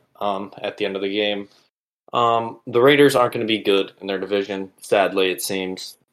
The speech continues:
Um, and I'm not really too high on the Cardinals either. I don't have a lot to say about that game. I mean, I just want, I just wanna see what the Cardinals look like when D-Hop comes back, 'cause I think they need him if they're gonna be successful.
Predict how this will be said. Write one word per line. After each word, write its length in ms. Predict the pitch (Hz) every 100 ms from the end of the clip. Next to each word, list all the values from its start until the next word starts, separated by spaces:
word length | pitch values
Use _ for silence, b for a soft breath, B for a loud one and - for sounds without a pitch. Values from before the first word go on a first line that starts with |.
| -
Um, 600 | 92 92 90 87 87 87
and 100 | 95
I'm 140 | 120 160
not 160 | 117
really 180 | 87 82
too 160 | - 90
high 140 | 87
on 80 | 85
the 80 | 82
Cardinals 400 | 92 85 85 92
either. 220 | 90 90
I 100 | 104
don't 160 | 98 92
have 140 | 87
a 40 |
lot 280 | 82 78 82
to 80 | -
say 400 | - 87 82 85 -
about 300 | 92 87 -
that 180 | 87 -
game. 320 | 90 87 87
I 80 | 90
mean, 160 | 90
I 140 | 92 104
just 180 | 98 -
want, 240 | 85 82 _ _ -
I 80 | 110
just 120 | -
wanna 140 | 110
see 100 | 98
what 60 | 95
the 80 | -
Cardinals 300 | 92 82 80
look 100 | 82
like 160 | 80
when 140 | 90 80
D-Hop 500 | 85 85 85 76 -
comes 240 | 90 87
back, 260 | 87 87 85
'cause 140 | 98
I 80 | 87
think 300 | - 87 -
they 120 | 92
need 260 | 87 87 85
him 180 | 82 78
if 80 |
they're 120 | 80 76
gonna 120 | 80
be 160 | 80
successful. 680 | 80 - - 69 - 65 -